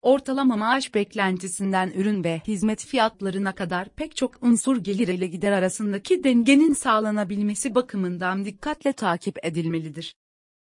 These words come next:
Aksi halde pay C hack to pay C hack, iki maaş arasında kıt kanaat geçinme ile Amerika'da yaşam hayalleriniz beklemediğiniz bir şekilde sonuçlanabilir.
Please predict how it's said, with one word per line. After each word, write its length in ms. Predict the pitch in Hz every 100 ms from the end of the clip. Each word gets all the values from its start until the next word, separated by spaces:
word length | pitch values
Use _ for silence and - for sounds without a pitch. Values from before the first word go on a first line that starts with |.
| -
Aksi 300 | 180 - 208
halde 360 | 185 175 170
pay 280 | - 214 185
C 200 | 185 220
hack 260 | 233 247 -
to 140 | 233
pay 260 | - 196 175
C 220 | 214 226
hack, 200 | 170 160 _ _ -
iki 220 | 220 -
maaş 380 | 196 180 185 -
arasında 560 | 190 185 180 180 180 277
kıt 240 | - 339
kanaat 520 | - 214 208 202 226
geçinme 540 | - 175 - 175 160 269 _ _ - - - _ -
ile 240 | 208 202
Amerika'da 600 | 190 185 196 240 247 190
yaşam 460 | 208 202 - 226 220
hayalleriniz 840 | 185 180 180 196 190 196 202 175
beklemediğiniz 800 | 190 - 208 208 180 196 185 170
bir 100 | 185
şekilde 520 | 180 240 - 214 208
sonuçlanabilir. 920 | 196 175 170 - 196 190 165 156 156